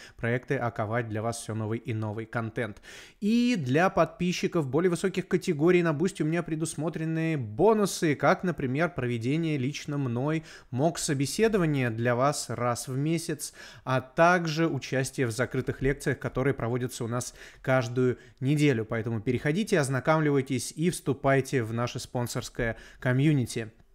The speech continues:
И давайте вспомним, а что же у нас сейчас есть в рамках нашего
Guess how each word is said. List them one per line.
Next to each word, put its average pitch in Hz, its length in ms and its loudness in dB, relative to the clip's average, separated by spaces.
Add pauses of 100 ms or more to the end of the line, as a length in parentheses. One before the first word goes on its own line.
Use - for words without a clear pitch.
(520)
И 208 160 4
давайте 175 400 4
вспомним, 202 760 2
а 139 180 0
что 170 260 0
же 143 120 2
у 139 60 2
нас 151 260 0
сейчас 147 420 -4
есть 131 380 -2
в 110 100 -6
рамках 131 520 -2
нашего 123 580 -2